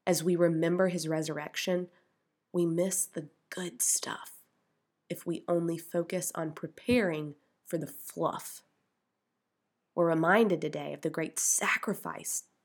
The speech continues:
that Jesus is about to make, a sacrifice that his disciples couldn't bear to fathom,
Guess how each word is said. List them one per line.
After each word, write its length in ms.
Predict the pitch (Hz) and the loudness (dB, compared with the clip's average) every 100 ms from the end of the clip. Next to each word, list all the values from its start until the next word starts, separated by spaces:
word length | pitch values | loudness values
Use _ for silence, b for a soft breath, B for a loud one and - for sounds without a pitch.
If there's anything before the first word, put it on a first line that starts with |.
| _ _ _ _ - | _ _ _ _ -2
that 160 | 190 | -2
Jesus 400 | 170 185 180 180 | 0 -2 -2 -4
is 100 | 175 | -4
about 300 | 170 160 160 | -2 -2 -4
to 100 | - | -6
make, 460 | 165 160 175 - - _ _ _ _ b b - | -6 -4 -4 -6 -14 _ _ _ _ b b 0
a 40 | |
sacrifice 720 | - 196 196 196 185 160 156 | 4 6 6 4 0 -4 -4
that 120 | - | -2
his 140 | 196 196 | 0 2
disciples 560 | 180 175 180 196 165 | 2 2 0 0 -4
couldn't 300 | - 185 - | -2 0 2
bear 180 | 170 175 | 2 0
to 60 | 165 | 0
fathom, 640 | - - - 208 175 156 | -6 -6 -2 -2 0 -4